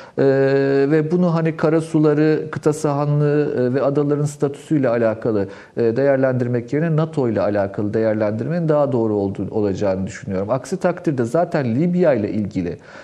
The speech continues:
şunu unutmayalım. Bu adaların işte bin dokuz yüz seksen iki Birleşmiş Milletler Deniz Hukuku Sözleşmesi'ne göre,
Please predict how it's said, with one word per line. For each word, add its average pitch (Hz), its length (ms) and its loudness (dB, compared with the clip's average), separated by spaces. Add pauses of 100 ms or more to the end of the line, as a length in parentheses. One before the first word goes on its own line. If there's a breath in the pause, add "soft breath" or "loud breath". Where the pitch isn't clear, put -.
(100)
şunu 156 220 -2
unutmayalım. 127 640 -2
Bu 127 140 0
adaların 143 440 2
işte 135 320 -4
bin 139 120 -2
dokuz 139 160 -4
yüz - 80 -20
seksen 139 320 -4
iki 139 320 -2
Birleşmiş 139 260 -2
Milletler 131 400 -2
Deniz 135 240 -4
Hukuku - 220 -14
Sözleşmesi'ne 123 800 -2
göre, 107 340 0